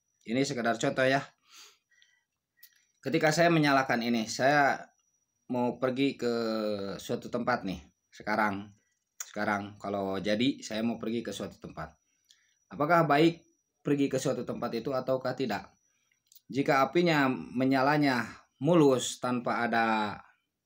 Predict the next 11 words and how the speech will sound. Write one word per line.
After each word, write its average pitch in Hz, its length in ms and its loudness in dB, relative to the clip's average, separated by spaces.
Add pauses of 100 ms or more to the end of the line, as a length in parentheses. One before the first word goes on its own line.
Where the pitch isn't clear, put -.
(220)
ke - 80 -10
pinggir 135 400 2
ya, 151 160 2 (320)
apa, 127 400 -10
menyebar 107 400 -2
ke - 160 -8
pinggir, 131 480 -2 (1200)
maka 131 320 -2
itu 120 640 -2
bagus 107 400 -2 (480)
begini. 98 540 -2